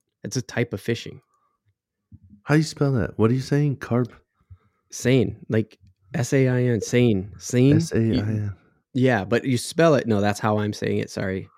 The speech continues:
Speaker 1: That's,
Speaker 2: I thought you
Speaker 1: that's
Speaker 2: s-
Speaker 1: how I have it down for pronunciation. <laughs>
Speaker 2: Oh, I th-, I thought you were gonna have, like, uh,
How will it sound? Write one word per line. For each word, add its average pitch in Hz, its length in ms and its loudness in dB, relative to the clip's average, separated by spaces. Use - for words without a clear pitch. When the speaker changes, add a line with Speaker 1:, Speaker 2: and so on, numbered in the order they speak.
Speaker 1:
That's, 131 160 2
Speaker 2:
I - 20 4
thought 143 120 2
you 113 100 6
Speaker 1:
that's 139 180 2
Speaker 2:
s- 156 40 0
Speaker 1:
how 147 80 4
I 139 60 4
have 123 180 0
it - 60 -8
down 117 200 0
for 117 140 -4
pronunciation. 107 840 -4
<laughs> - 40 -20
Speaker 2:
Oh, 120 160 2
I 110 160 4
th-, - 120 -4
I 135 120 4
thought 135 180 -2
you 120 80 0
were 120 80 2
gonna 110 200 4
have, 104 260 4
like, 95 240 2
uh, 87 500 2